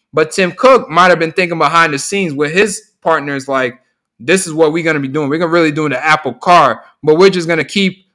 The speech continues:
the revenue stream focused on the iPhone so people can just buy it. But our real goal is the Apple Car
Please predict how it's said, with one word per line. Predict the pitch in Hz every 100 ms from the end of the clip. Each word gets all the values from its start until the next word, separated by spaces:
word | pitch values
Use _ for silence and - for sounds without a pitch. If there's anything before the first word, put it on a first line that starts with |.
| _
the | 143
revenue | 147 185 214 196 170
stream | 160 170 160
focused | - 165 165 151
on |
the | 147
iPhone | 139 170 185 185 190
so | 175
people | 175 170
can | 156 143
just | 156 123
buy | 139 165 131
it. |
But | 135 143
our | 135
real | 165 208
goal | 185 156 151
is | 139
the | 135
Apple | 147 147 139 123
Car | - 175 156 120